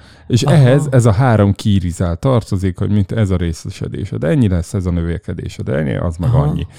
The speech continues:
Speaker 2: Aha.
Speaker 1: És akkor igazából egy objektívet leírsz akár három K P I-jal is,
Speaker 2: Aha,
Speaker 1: és
Speaker 2: aha.
Speaker 1: az objektívnek a teljesülését azt a K P I-ok
Speaker 2: Aha.
Speaker 1: alapján döntöd el.
Speaker 2: Értem.
Speaker 1: Tehát, hogy objektíven lemérhető,
Speaker 2: Aha.
Speaker 1: és
Speaker 2: Aha.
Speaker 1: most gondolj bele, egy ilyen egészségügyi miniszternek
Speaker 2: Igen.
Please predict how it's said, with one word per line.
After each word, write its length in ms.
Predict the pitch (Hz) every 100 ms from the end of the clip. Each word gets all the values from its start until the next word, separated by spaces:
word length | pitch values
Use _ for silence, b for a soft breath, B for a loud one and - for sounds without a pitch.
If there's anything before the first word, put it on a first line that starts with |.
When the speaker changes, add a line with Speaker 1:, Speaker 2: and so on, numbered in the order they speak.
| B B
Speaker 2:
Aha. 120 | 143
Speaker 1:
És 80 | 123
akkor 480 | 147 160 - - _
igazából 680 | - 135 117 117 113 117 110
egy 260 | - 123 113
objektívet 640 | 113 110 104 - 101 92
leírsz 360 | 98 95 87 -
akár 260 | 101 90 85
három 320 | 98 92 82
K 200 | 82 87 82
P 40 |
I-jal 400 | 113 117 135 151
is, 220 | 175 - -
Speaker 2:
Aha, 380 | 147 113 135 147
Speaker 1:
és 60 | 117
Speaker 2:
aha. 160 | 160 135
Speaker 1:
az 120 | 117
objektívnek 680 | 143 120 110 123 117 113
a 40 | 110
teljesülését 1120 | - 139 107 101 90 101 104 101 - 113 113
azt 180 | 107 -
a 40 |
K 240 | 113 120 101
P 60 |
I-ok 220 | 101 85 80
Speaker 2:
Aha. 220 | 120 110
Speaker 1:
alapján 420 | 90 85 87 82
döntöd 380 | 85 82 82 76
el. 360 | 80 113 185 -
Speaker 2:
Értem. 380 | 139 - - 92
Speaker 1:
Tehát, 180 | 107 101
hogy 200 | 113 110
objektíven 1040 | 117 110 98 - 101 95 87 85 85 85 73
lemérhető, 640 | 95 123 151 170 202 233
Speaker 2:
Aha. 100 | 202
Speaker 1:
és 280 | - - 127
Speaker 2:
Aha. 60 | 131
Speaker 1:
most 120 | 175
gondolj 280 | 170 131 101
bele, 220 | 98 98
egy 160 | 92 95
ilyen 140 | 95
egészségügyi 720 | 90 80 76 - 87 85 82 82
miniszternek 840 | 98 117 - - 95 98 95 - -
Speaker 2:
Igen. 140 | 151